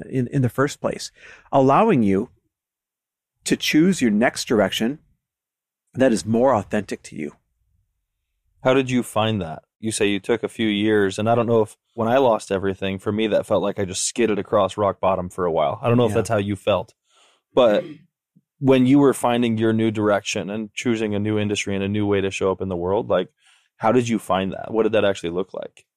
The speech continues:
Speaker 1: This is when I first found self-development. I was void of any real intentional self-development before this moment.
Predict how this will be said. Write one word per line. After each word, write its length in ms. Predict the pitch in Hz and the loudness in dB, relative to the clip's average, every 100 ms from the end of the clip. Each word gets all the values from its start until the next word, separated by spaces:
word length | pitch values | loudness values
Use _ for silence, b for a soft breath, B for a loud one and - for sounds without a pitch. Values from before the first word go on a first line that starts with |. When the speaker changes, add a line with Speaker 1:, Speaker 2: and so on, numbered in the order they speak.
| _ _ | _ _
Speaker 1:
This 160 | 104 - | -4 -4
is 140 | 123 | -4
when 120 | 123 | -2
I 80 | 104 | -2
first 460 | - - 107 - - | -2 -2 -2 -4 -6
found 360 | - 98 95 | -2 0 -2
self-development. 760 | - 92 82 90 85 - 85 - _ _ _ _ _ _ _ | -2 -4 -4 -6 -6 -6 -10 -16 _ _ _ _ _ _ _
I 220 | 107 110 | 0 2
was 480 | 113 104 104 98 - - | 2 2 2 0 -4 2
void 400 | 117 147 110 98 | 4 4 4 0
of 100 | 90 | -2
any 240 | 104 98 | -2 -2
real 400 | 87 113 104 95 _ _ _ | 0 2 2 -2 _ _ _
intentional 500 | 123 113 120 113 107 | -6 -4 -2 -2 -2
self-development 720 | 92 107 92 101 92 87 90 87 | -2 -2 -2 -2 -2 -2 -6 -10
before 340 | 95 - 98 | -8 -2 0
this 200 | 87 - | -2 -4
moment. 300 | 87 85 - | -6 -8 -12